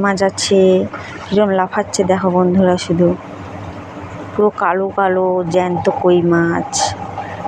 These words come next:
তোমরা কি কই মাছ খাও? এইটা দেখো রুই মাছটা, কত বড় রুই মাছ,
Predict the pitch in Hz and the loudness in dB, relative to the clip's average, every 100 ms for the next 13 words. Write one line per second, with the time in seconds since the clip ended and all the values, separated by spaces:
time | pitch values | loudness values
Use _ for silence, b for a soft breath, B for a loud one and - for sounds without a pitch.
0 | - 208 208 214 226 - 220 220 233 - | -2 0 0 2 2 4 2 2 0 -2
1 | - - 330 294 190 175 - - - 349 | -2 0 2 2 0 -2 -6 -10 -10 -6
2 | 349 - - - 196 202 196 180 185 190 | -6 -6 -10 -2 2 2 2 2 2 2
3 | 185 202 202 208 214 - 254 247 - - | 4 4 4 2 0 0 0 -2 -2 0
4 | 233 240 294 277 214 220 226 262 254 214 | 0 2 2 2 4 4 4 4 4 4
5 | 220 214 190 190 185 180 | 6 4 4 2 2 0